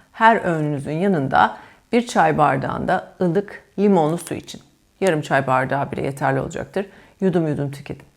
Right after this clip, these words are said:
Ayur Yoga pratiğini eğer sabah uygulayamadıysanız akşam yatmadan önce uygulayabilirsiniz. Mutlaka bu pratiği uygulayın. Eğer kabızlık varsa ceviz, badem, kuru incir ve kuru kayısıyı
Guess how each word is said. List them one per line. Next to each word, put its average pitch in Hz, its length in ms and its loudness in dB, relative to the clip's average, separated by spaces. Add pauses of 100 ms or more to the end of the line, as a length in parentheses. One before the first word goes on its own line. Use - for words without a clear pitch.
(180)
Ayur 240 200 4
Yoga 226 220 6
pratiğini 226 380 2
eğer 202 220 0
sabah 208 420 0
uygulayamadıysanız 208 960 2
akşam 185 380 -4
yatmadan 170 360 -4
önce 143 200 -4
uygulayabilirsiniz. 135 800 -8
Mutlaka 165 640 -6 (160)
bu 147 120 -6
pratiği 139 380 -10
uygulayın. 165 560 -6 (200)
Eğer 240 320 6
kabızlık 240 440 2
varsa 233 520 4
ceviz, 180 500 -2
badem, 175 420 4
kuru 196 240 -2
incir 147 260 0
ve 143 140 -6
kuru 220 240 -2
kayısıyı 156 540 -6